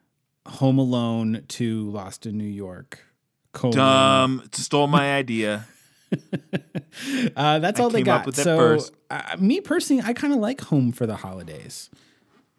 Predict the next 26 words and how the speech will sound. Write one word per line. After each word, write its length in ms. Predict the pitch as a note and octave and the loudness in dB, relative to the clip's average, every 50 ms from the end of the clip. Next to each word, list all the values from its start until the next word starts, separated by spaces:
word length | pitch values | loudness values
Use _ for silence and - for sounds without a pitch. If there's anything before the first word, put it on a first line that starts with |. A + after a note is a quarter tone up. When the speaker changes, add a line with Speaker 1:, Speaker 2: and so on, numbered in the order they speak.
| _ _ _ _ _ _ _ _ _ _ | _ _ _ _ _ _ _ _ _ _
Speaker 1:
The 60 | - F#3 | 2 4
only 140 | A#3 C4 | 4 4
thing 160 | B3 C#4 B3+ A3+ | 2 2 2 2
I 80 | F#3 | 2
don't 240 | D3+ C#3 D3 D#3 F3+ | 2 2 2 2 2
Speaker 2:
I 40 | F#3 | 2
Speaker 1:
like 120 | F#3 F#3 G3+ | 0 0 0
Speaker 2:
don't 100 | G3 G3 | 0 0
know. 60 | F3+ | 0
Speaker 1:
about 120 | F3 F3+ F#3+ | 0 -2 -2
it 140 | F#3 - - | -4 -6 -2
is 260 | C3 C#3+ C#3 C3 B2+ | 0 0 0 2 0
that 200 | C#3+ C#3 G#2 G2+ | 0 -2 -2 -4
it's 140 | C3 - - | -6 -6 -8
too 220 | - - F#3 F3 | -4 -4 -4 -2
focused 400 | - - D#3+ D3 - D#3 C#3+ - | 0 0 0 0 0 -2 -2 0
on 100 | C#3 B2+ B2 | 0 -2 0
Christmas 600 | - C3 C3+ - - F3 F#3 G3 - - - - - _ - | -2 -4 -4 -4 -4 -6 -6 -6 -8 -10 -12 -16 -20 _ -6
and 280 | C3 B2+ B2+ B2+ B2 | -4 -2 0 2 2
not 180 | B2 B2 B2+ C3 | 2 2 2 2
enough 260 | C3 B2+ C3 B2+ - | 2 2 0 0 -2
about 260 | C3 A#2 A#2+ A2+ A2 | -4 -4 -4 -6 -6
the 120 | - A2+ A2 | -4 -4 -4
overall 300 | A2+ G#2+ A2+ G#2+ G2+ G#2 | -4 -4 -4 -6 -6 -8
story. 440 | - - - G#2+ F2+ C#2 - - _ | -8 -8 -8 -8 -8 -10 -14 -14 _
Like, 340 | D3 C#3 B2+ A#2 - - | -2 -2 -2 -2 -4 -8